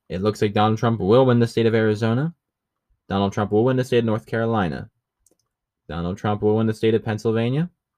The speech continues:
As of right now, Trump will win Georgia by roughly five thousand votes, with ninety-nine point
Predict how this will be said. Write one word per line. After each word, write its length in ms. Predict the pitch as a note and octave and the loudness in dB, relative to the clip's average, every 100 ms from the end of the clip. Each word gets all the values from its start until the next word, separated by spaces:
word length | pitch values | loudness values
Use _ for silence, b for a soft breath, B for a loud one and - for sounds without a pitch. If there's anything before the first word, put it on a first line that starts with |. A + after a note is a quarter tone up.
| _ _ _ _ _ _ _ _ _ _ _ _ _ _ _ _ - | _ _ _ _ _ _ _ _ _ _ _ _ _ _ _ _ -6
As 220 | G#2+ G#2 | -4 0
of 100 | A2 | 0
right 160 | A2 A2 | 0 0
now, 160 | A2+ | 0
Trump 320 | A#2 - A#2 A#2+ | -2 -4 -4 -2
will 80 | |
win 220 | A2+ A2 G2+ | 0 0 0
Georgia 340 | G#2 G#2 G#2+ | 0 2 0
by 140 | G2 | 0
roughly 260 | F#2+ - F#2+ | -2 -2 -6
five 300 | - F#2 F#2+ | -4 -6 -6
thousand 360 | F#2 F#2 F#2+ F2 | -6 -6 -6 -2
votes, 380 | A2 D#3 - - | -2 -4 -10 -14
with 160 | - - _ _ _ - | -14 -14 _ _ _ -8
ninety-nine 520 | F#2+ F#2+ G2+ G2 G2 | -2 0 2 0 -2
point 320 | - G2+ F2+ | -2 -4 -4